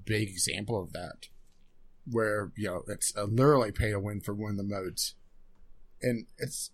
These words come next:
uh, there's the disconnect between essentially the two halves of, uh, general gaming, where, uh, sports games are kind of just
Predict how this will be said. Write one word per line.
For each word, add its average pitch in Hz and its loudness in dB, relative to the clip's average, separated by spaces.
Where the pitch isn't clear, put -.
uh, 143 2
there's 139 2
the 127 2
disconnect 131 2
between 123 2
essentially 117 4
the 107 -2
two 120 6
halves 120 2
of, 123 6
uh, 101 2
general 113 0
gaming, 104 -2
where, 90 -2
uh, 117 6
sports 127 4
games 131 4
are 110 -2
kind 123 0
of 123 -4
just - 2